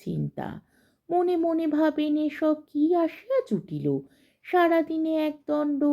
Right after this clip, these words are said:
ইষ্ট চিন্তা করিতে পাই না। পৌর বয়সে দুর্দৈব মন্দ নয়। প্রতিবেশী রঘুনাথ ভট্টাচার্য অভিযোগ করিলেন, কর্ণপুরের পালিত পুত্র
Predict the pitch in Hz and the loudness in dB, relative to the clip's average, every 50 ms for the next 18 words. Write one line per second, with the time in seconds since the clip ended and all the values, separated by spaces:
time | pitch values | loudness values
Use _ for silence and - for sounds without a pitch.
0 | 285 285 254 196 170 160 - - - 202 196 196 - 220 226 226 214 240 240 240 | 2 2 2 0 -2 -2 -6 -6 -6 -4 -4 -2 0 0 2 2 2 0 -4 -4
1 | 226 - 247 254 254 254 - 370 453 - - 214 165 160 160 156 151 143 123 120 | -4 -4 -4 -2 -4 -2 -2 -4 -4 -2 -2 -2 -2 -2 -2 -2 -2 -2 -4 -4
2 | - - _ _ _ _ _ _ _ _ - 160 151 139 135 143 160 220 240 247 | -6 -10 _ _ _ _ _ _ _ _ 2 2 2 4 2 0 0 0 2 4
3 | 233 262 254 254 269 247 - - 262 254 254 254 262 254 214 165 151 143 143 143 | 4 4 4 4 2 0 -2 -4 -4 -2 0 0 0 0 0 -2 -4 -4 -6 -8
4 | 143 - 208 226 247 247 233 233 262 262 247 220 165 156 156 165 208 262 311 440 | -8 -6 -6 -4 -4 -4 -4 -2 -2 0 2 2 2 2 2 2 2 4 4 4
5 | 453 339 214 151 139 131 - - _ _ _ _ _ _ _ _ _ _ _ _ | 4 4 4 2 0 -2 -8 -12 _ _ _ _ _ _ _ _ _ _ _ _
6 | _ _ 349 349 359 349 - 339 320 339 330 320 302 - - 320 311 311 302 247 | _ _ 0 2 2 2 2 2 4 4 4 4 4 2 0 2 2 4 4 2
7 | 185 175 156 147 143 - 202 226 233 247 247 247 233 220 226 247 262 247 - - | 2 0 -2 -2 -4 -4 -2 -2 -2 -2 -2 -4 -4 -4 -4 -4 -4 -4 -4 -6
8 | - 254 247 214 - 254 247 247 220 214 214 - 247 240 220 180 156 147 - 147 | -6 -6 -6 -4 -2 -2 0 0 0 -2 -2 -4 -2 -2 0 0 -2 -2 -6 -8
9 | 147 156 180 226 302 - - - - 92 80 76 73 71 67 67 67 - 160 - | -4 -2 -2 -2 -2 -4 -6 -6 -2 -2 0 0 -2 -2 -2 -4 -4 -4 -6 -10
10 | _ _ _ _ _ _ _ _ _ _ - 165 160 147 143 143 143 147 165 202 | _ _ _ _ _ _ _ _ _ _ -2 0 2 2 2 0 -2 0 0 0
11 | 220 208 - 226 226 226 214 226 226 233 220 214 214 214 190 - 139 143 147 143 | 0 0 -2 -4 -4 -2 0 0 0 0 -2 -4 -4 -4 -4 -2 -2 -2 -4 -4
12 | - 196 202 202 - 220 226 208 - - - 233 226 226 220 | -4 -4 -4 -4 -2 -2 -2 -2 -4 -6 -2 0 0 0 0